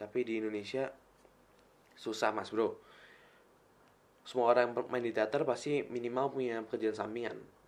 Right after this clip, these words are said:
Untuk kebanyakan sih kayak gitu ya, tapi gue nggak tahu kalau ada yang nggak. Hebat banget kalau ada yang nggak sih. Applause for you. Tapi ya, itu dia intinya. Kenapa teater ini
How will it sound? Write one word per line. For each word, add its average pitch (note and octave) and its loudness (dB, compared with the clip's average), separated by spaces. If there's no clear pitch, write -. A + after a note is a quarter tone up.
Untuk G#2 -8
kebanyakan G#2 2
sih B2 -2
kayak G2+ 2
gitu G2+ 0
ya, G#2+ -4
tapi G#2+ -4
gue A2 0
nggak G#2 -2
tahu G#2 0
kalau G#2 0
ada G2 -2
yang G2 -6
nggak. G2+ 4
Hebat G#2+ -2
banget A2 2
kalau G2 2
ada G2 -2
yang G2+ -6
nggak - -6
sih. G2+ -10
Applause A2 2
for - -2
you. A2+ 2
Tapi C3+ 2
ya, A2 4
itu B2 0
dia C3 2
intinya. A2+ -2
Kenapa F3+ -2
teater A2 0
ini C3 -2